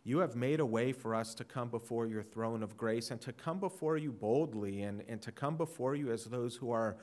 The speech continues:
welcomed, to come before you not as those who need to make a way for ourselves by our good works, but as those who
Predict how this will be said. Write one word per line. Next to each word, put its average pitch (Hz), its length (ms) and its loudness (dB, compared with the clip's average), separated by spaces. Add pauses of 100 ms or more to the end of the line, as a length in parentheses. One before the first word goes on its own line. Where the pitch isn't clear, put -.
(300)
welcomed, 104 880 0
to 117 140 -4
come 151 260 0
before 139 460 0
you 110 300 0
not 120 340 0
as 123 260 -4
those 117 540 0 (560)
who 131 120 2
need 123 280 -2
to 104 440 -4
make 120 440 -2
a 117 60 2
way 120 380 2
for 101 380 -4
ourselves 98 800 -4
by 104 300 0 (100)
our 120 220 4
good 98 260 -6
works, 101 500 -6
but 117 160 0
as 110 320 0 (360)
those 156 520 4
who 113 460 -2